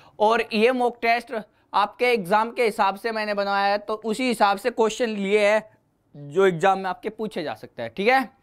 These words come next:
तो शुरू करें आज की क्लास। चलिए, तो जिसने अभी तक लाइक, शेयर, सब्सक्राइब नहीं किया वो कर लीजिए। क्वेश्चन लगाते हैं आपकी स्क्रीन पे,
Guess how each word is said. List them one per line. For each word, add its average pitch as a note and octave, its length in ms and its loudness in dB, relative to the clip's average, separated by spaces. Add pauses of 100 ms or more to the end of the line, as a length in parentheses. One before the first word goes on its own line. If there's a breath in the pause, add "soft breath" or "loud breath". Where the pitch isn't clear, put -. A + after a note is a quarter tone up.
(300 soft breath)
तो F3+ 60 -6
शुरू F#3 200 2
करें B3 240 4
आज B3 180 0
की A#3 80 -12
क्लास। C4 380 0 (1000)
चलिए, F#3 340 2 (320 soft breath)
तो - 60 -4
जिसने G#3 280 -2
अभी A3+ 120 2
तक B3 180 2
लाइक, A#3+ 280 2
शेयर, A3+ 240 -2
सब्सक्राइब A3 480 -4
नहीं G3 160 -4
किया A#3 200 0
वो A#3 100 0
कर G#3+ 180 -4
लीजिए। A3+ 320 0
क्वेश्चन - 920 -2
लगाते B3 340 0
हैं A#3+ 60 2
आपकी A#3+ 180 -8
स्क्रीन A#3+ 220 -12
पे, B3+ 220 4